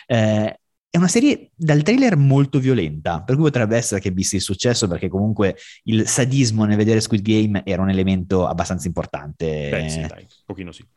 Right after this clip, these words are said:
Speaker 1: Qui parliamo di sostanzialmente delle sorte di mostri,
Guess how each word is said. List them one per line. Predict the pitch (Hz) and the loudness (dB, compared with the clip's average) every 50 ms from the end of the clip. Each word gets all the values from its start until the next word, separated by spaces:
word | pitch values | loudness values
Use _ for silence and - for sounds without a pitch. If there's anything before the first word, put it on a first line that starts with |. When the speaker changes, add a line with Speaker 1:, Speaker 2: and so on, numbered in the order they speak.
| _ _ _ _ _ - - - - - _ _ | _ _ _ _ _ -20 -20 -20 -20 -20 _ _
Speaker 1:
Qui | - 220 175 | 0 0 2
parliamo | 175 165 165 170 180 165 135 123 131 | 4 2 4 4 4 4 4 2 2
di | 135 131 165 175 160 123 - - | 2 2 2 4 4 2 2 0
sostanzialmente | - 147 143 - 165 170 185 196 185 147 127 117 98 - - - _ _ _ _ 127 | -2 -4 -2 -2 -2 0 2 2 0 2 2 0 0 0 -6 -20 _ _ _ _ -12
delle | 151 170 180 | -8 -8 -6
sorte | - 202 190 - - 151 | -4 -6 -6 -6 -6 -6
di | 139 139 | -6 -4
mostri, | 127 127 117 85 80 82 - - - - 123 131 165 196 190 - | -4 -4 -6 -6 -8 -10 -12 -14 -8 -6 -4 -4 -4 -6 -6 -12